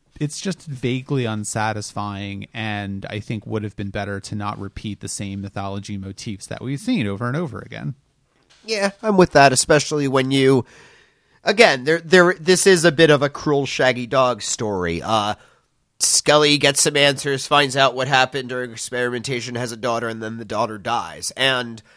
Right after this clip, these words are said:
Speaker 2: uh, little Emily's story is a Shaggy Dog story. She is a being who is incarnated for pure pain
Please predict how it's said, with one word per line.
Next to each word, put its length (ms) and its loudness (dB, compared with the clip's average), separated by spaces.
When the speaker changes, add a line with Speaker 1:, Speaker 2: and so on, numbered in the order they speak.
Speaker 2:
uh, 280 0
little 280 2
Emily's 420 4
story 340 -8
is 120 -10
a 60 -8
Shaggy 380 -2
Dog 320 -8
story. 400 -10
She 240 -10
is 140 -6
a 40 -8
being 380 -6
who 220 -4
is 200 -2
incarnated 760 -2
for 140 -8
pure 280 -6
pain 640 -6